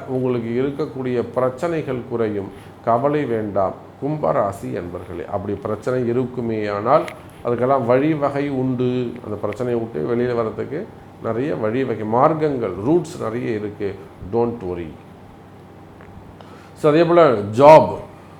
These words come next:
வேலை கிடைக்குமா சாமி? நிச்சயமா நியூ ஜாப்ஸ் நிறைய ஆப்பர்ச்சுனிட்டி இருக்கும். But நீங்களா வேலையை விடாதீங்க.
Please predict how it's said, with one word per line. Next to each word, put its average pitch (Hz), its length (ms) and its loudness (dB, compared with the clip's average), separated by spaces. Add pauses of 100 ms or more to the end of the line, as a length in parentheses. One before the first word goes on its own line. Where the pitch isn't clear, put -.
(400)
வேலை 147 360 4
கிடைக்குமா 113 440 -4
சாமி? 101 320 -6
நிச்சயமா 143 480 -6 (380)
நியூ 135 120 0
ஜாப்ஸ் 143 400 2
நிறைய 135 300 -2
ஆப்பர்ச்சுனிட்டி 131 520 -4
இருக்கும். 135 380 -6 (840)
But 135 200 6
நீங்களா 170 600 4
வேலையை 151 480 2
விடாதீங்க. 117 440 2